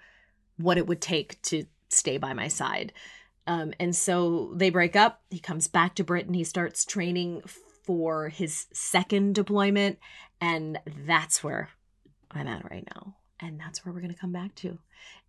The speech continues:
in episode three. But, um, let's just briefly, briefly talk about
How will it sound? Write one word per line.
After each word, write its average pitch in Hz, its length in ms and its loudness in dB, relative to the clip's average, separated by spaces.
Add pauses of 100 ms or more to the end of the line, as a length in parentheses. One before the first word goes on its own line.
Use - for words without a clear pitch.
in 185 120 0
episode 175 460 -4
three. 202 400 -8 (500)
But, 202 360 6
um, 180 480 4 (240)
let's 214 260 0
just 370 240 2
briefly, 185 680 0
briefly 160 540 -2
talk 156 480 -6 (440)
about 160 720 -2